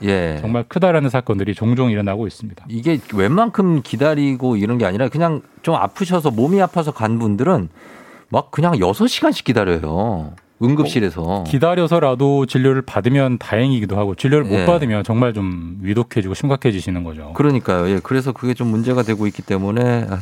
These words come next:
Speaker 1: 좀 해결이 됐으면 하는 간절한 바람이고. 자, 그리고 하나 좀 짧게 보겠습니다. 부자의 세계에서 다룬 적 있는 엔에프티, 그 대체 불가능 토큰인데 여기 나이키가 뛰어들었어요.
Speaker 2: 뭐, 나이키는 다 아시죠?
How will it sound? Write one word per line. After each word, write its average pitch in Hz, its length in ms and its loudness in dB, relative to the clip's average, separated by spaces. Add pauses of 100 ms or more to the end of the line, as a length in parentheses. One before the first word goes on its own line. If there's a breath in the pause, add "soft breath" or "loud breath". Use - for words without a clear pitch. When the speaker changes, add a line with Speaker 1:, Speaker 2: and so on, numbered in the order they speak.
Speaker 1:
좀 104 240 -4
해결이 120 320 0
됐으면 98 640 0
하는 101 240 0
간절한 123 500 2
바람이고. 82 500 -2 (560 loud breath)
자, 131 120 -2
그리고 165 680 2
하나 180 200 2
좀 147 140 -8
짧게 175 220 0
보겠습니다. 98 460 -2
부자의 160 420 0
세계에서 156 320 0
다룬 123 220 -2
적 131 100 0
있는 131 240 0
엔에프티, 123 560 0
그 151 80 2
대체 117 300 0
불가능 127 300 2
토큰인데 98 580 -2 (260 loud breath)
여기 127 180 0
나이키가 147 500 0
뛰어들었어요. 107 680 -2
Speaker 2:
뭐, 127 120 -4
나이키는 135 420 2
다 107 100 0
아시죠? 104 340 -2